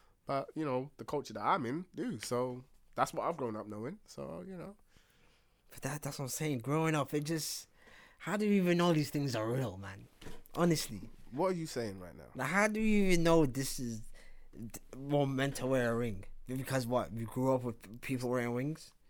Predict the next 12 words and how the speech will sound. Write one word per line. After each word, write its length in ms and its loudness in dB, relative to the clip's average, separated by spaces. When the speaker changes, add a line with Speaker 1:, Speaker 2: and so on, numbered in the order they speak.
Speaker 1:
Yes, 400 0
it's, 280 -12
it's, 400 -4
it's 160 2
called 280 0
tradition. 480 -12
You 100 -6
don't 240 4
need 220 0
to 80 -10
do 200 0
it, 140 0